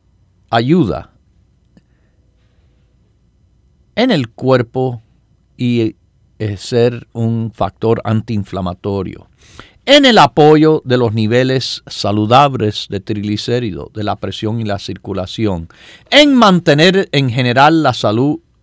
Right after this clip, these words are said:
del corazón y reducir los factores de riesgo cardiovasculares. Aquí tengo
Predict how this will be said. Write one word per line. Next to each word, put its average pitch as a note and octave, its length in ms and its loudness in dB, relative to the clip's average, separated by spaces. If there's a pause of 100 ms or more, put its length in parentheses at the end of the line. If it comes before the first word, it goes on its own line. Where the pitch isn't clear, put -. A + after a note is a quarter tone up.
del G2+ 260 -8
corazón A#2+ 640 -2
y A#2+ 160 0
reducir A#2+ 420 0
los C3 220 -4
factores B2 760 -8
de G2+ 140 -6
riesgo A2+ 580 -6 (1080)
cardiovasculares. G#2 1900 -8 (3000)
Aquí G#3 220 -10
tengo G3+ 460 -6